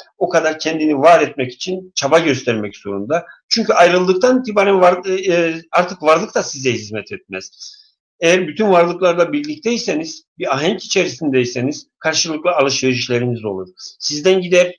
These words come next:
onlardan gelir ama ne siz gidenin ne de onlar size gelenin hesabını yapmazlar. Sadece ihtiyaç olan geliyor, ihtiyaç olmayan gidiyordur. Ama varlıktan ayrıldığımız andan itibaren, e, bir ego sahibiyizdir ve, e, artık benim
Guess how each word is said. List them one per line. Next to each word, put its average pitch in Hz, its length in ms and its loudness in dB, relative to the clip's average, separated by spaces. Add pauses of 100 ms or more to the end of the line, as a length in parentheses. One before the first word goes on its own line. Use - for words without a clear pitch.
(140)
onlardan 156 500 2
gelir 165 380 -4
ama 180 360 0 (160)
ne 208 120 0
siz 220 300 -6
gidenin 185 600 0 (100)
ne 175 140 2
de 190 60 4
onlar 165 280 4
size 147 300 -4
gelenin 156 640 -2
hesabını 139 420 0
yapmazlar. 185 480 -2
Sadece 170 420 -2
ihtiyaç 151 380 -4
olan 131 240 2
geliyor, 175 400 -4
ihtiyaç 156 300 -8 (180)
olmayan 170 420 0
gidiyordur. 123 640 0 (460)
Ama 151 220 0
varlıktan 160 540 2
ayrıldığımız 160 640 2
andan 135 400 0
itibaren, 113 640 0 (520)
e, 143 140 2
bir 202 140 -10
ego 180 200 0
sahibiyizdir 151 760 0
ve, 160 280 -2 (360)
e, 139 40 0
artık 151 440 0
benim 175 480 0